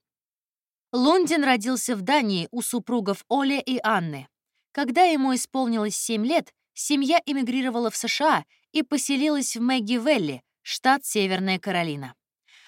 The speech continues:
По описаниям, его детство было обычным,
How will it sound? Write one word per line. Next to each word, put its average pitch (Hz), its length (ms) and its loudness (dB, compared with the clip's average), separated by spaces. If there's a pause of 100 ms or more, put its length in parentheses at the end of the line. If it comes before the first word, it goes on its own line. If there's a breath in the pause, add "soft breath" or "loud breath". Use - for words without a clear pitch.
(160 soft breath)
По 294 180 6
описаниям, 277 720 2
его 269 300 0
детство 247 440 -4
было 240 360 0
обычным, 202 720 -2